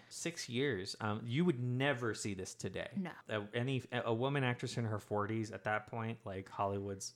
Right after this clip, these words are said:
Speaker 1: like, "No, sorry."
Speaker 2: You only play great grandmas.
Speaker 1: You can o-, you, the only person you're allowed to play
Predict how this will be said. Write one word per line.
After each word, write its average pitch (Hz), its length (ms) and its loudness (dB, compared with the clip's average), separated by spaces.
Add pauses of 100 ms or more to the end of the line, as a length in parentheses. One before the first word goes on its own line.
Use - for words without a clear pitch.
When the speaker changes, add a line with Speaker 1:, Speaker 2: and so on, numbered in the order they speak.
Speaker 1:
like, 98 220 -6
"No, 98 240 -8
sorry." 208 320 0
Speaker 2:
You 220 140 2
only 220 320 2
play 180 240 0
great 175 240 0
grandmas. 143 480 0
Speaker 1:
You 123 80 0
can 131 160 -2
o-, 110 240 -2
you, 120 200 -2
the 117 120 0
only 135 240 -2
person 135 420 0
you're 113 180 4
allowed 98 420 2
to - 140 -4
play 107 480 0